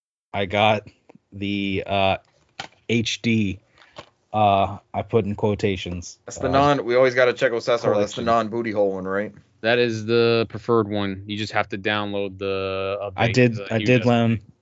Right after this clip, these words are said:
Speaker 1: yeah, I did download. It wasn't a, it wasn't a massive update, but I did download the one point, what
Speaker 2: They
Speaker 1: is it,
Speaker 2: weren't,
Speaker 1: one point two?
Speaker 2: they weren't back in the
Speaker 1: One
Speaker 2: day. They were pretty small patches.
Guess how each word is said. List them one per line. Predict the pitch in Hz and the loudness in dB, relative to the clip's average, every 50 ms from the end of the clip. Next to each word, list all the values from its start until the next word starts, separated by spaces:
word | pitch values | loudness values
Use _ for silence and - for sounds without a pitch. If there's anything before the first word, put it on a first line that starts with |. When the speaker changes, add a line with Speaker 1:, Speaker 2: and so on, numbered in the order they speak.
| _ _ | _ _
Speaker 1:
yeah, | - 104 98 95 95 90 - | -6 -4 -2 -2 -2 -2 -2
I | - - 117 | -2 -2 0
did | 110 123 123 123 123 120 117 - _ _ | 4 4 6 6 6 4 0 -6 _ _
download. | - 117 113 113 113 110 107 107 107 107 107 98 | 2 2 4 4 4 2 2 2 2 2 0 0
It | - 123 | 0 2
wasn't | 143 185 226 - - - - - | 2 2 2 2 -2 -8 -6 -4
a, | 110 117 113 110 107 - | 0 0 0 0 -2 -2
it | 117 | 0
wasn't | 120 135 160 160 151 117 | 2 4 4 4 4 2
a | 107 98 - - _ _ - _ _ _ _ _ _ _ - | 0 0 -4 -8 _ _ -20 _ _ _ _ _ _ _ -4
massive | 104 98 110 143 - - 107 90 | 0 2 2 2 2 0 -2 -2
update, | 87 85 - - 87 78 67 - - _ _ _ _ - | -4 -6 -6 -6 -6 -6 -6 -8 -12 _ _ _ _ -8
but | 101 104 101 98 - | -4 -4 -4 -2 -2
I | 101 107 | -2 0
did | 107 120 117 107 | 4 4 4 4
download | - 113 110 107 107 104 107 107 98 | 4 2 2 2 0 0 -2 -2 -2
the | 104 101 | -2 -2
one | 95 110 110 110 | -2 -2 -2 -2
point, | - - 113 110 107 104 98 - _ _ _ _ _ _ _ _ - | -2 -2 0 0 0 0 -2 -6 _ _ _ _ _ _ _ _ -8
what | 101 | -6
Speaker 2:
They | 104 101 | -6 -4
Speaker 1:
is | |
it, | 92 101 | -2 -2
Speaker 2:
weren't, | 113 110 | -2 0
Speaker 1:
one | 113 110 | -2 -2
point | 104 - 120 113 104 - | 0 0 0 0 0 -2
two? | - - 120 120 120 117 117 117 - _ | -4 -2 0 0 0 0 -2 -4 -8 _
Speaker 2:
they | - 120 | -10 -8
weren't | 110 104 113 117 - - | -6 -4 -4 -4 -4 -2
back | - 107 117 107 | 0 0 0 0
in | 90 | -2
the | 87 82 | -4 -6
Speaker 1:
One | |
Speaker 2:
day. | - 98 101 101 | -4 -4 -4 -2
They | 92 95 | -2 -2
were | 92 95 95 | -4 -4 -6
pretty | - - 95 90 | -8 -10 -12 -12
small | - - 92 90 90 90 | -12 -10 -8 -6 -6 -6
patches. | - - 95 87 92 90 - - 87 87 - | -4 -4 -4 -4 -4 -6 -8 -10 -12 -12 -14